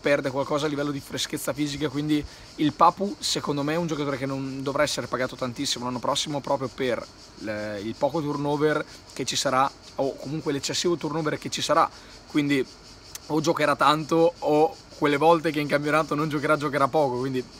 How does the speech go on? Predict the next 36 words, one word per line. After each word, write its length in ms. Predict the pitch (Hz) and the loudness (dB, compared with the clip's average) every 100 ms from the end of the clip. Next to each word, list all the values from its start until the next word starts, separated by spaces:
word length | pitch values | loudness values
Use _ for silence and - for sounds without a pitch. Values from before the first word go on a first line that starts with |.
| - | -6
è 100 | - | 0
difficile 420 | 175 185 170 165 147 | 0 0 0 0 0
da 80 | |
capire, 240 | 160 151 139 | 2 0 2
ma 180 | 135 - - - - - - | 0 -2 -8 -18 -20 -16 -4
se 160 | - | 0
gioca 240 | 170 185 170 | 6 6 6
tanto 240 | 175 170 | 4 2
in 60 | 175 | 2
Europa, 600 | 185 170 160 170 170 170 | 4 6 6 6 6 4
in 100 | 160 | -2
campionato 380 | 147 143 156 147 | -4 0 0 0
è 20 | |
meno 160 | 156 180 | -2 -2
fresco, 560 | 139 131 - 165 175 - | -2 -2 -2 0 0 0
e 120 | 147 | -2
se 200 | - 180 | 0 0
invece, 600 | 160 170 185 165 147 120 - - - | -2 2 2 2 -2 -6 -8 -20 -14
eh, 220 | - 113 120 | -4 -4 0
gioca 220 | 151 151 | 0 2
tanto 180 | 156 147 | -2 0
in 40 | |
Europa, 340 | 165 156 131 147 | 2 2 2 0
magari 280 | 135 135 | -2 0
Gasperini 400 | 135 131 143 151 | -2 -4 -4 -2
lo 80 | 135 | -2
preserva 420 | 123 165 135 120 | -2 -2 -2 -2
e 20 | 117 | -4
quindi 200 | 139 131 | -4 -4
in 60 | |
campionato 360 | 127 123 131 131 | -4 -2 -4 0
gioca 220 | 131 139 | 0 2
meno, 280 | 170 127 104 - - - | 2 0 -2 -10 -14 -6
quindi, 300 | 139 139 120 - - - - | -2 0 -2 -6 -18 -18 -12
e 80 | 135 | -2
poi 200 | 151 | -2